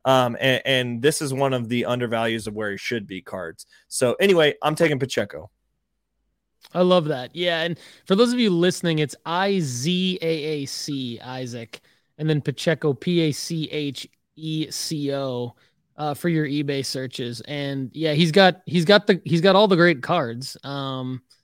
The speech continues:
Speaker 2: basically all, all the cards that you would look for in terms of a Bowman Chrome first auto. This, this one's numbered to four ninety-nine, and, uh, this seller actually, you know,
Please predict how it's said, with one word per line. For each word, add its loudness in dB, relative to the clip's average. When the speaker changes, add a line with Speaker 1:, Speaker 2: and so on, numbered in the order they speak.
Speaker 2:
basically 4
all, 8
all 4
the 2
cards 2
that -6
you -4
would -6
look -8
for -8
in -6
terms -6
of -6
a -4
Bowman -6
Chrome -8
first -8
auto. -6
This, -2
this 0
one's 2
numbered -2
to -4
four -4
ninety-nine, -4
and, -6
uh, -6
this 6
seller 2
actually, -2
you -4
know, -4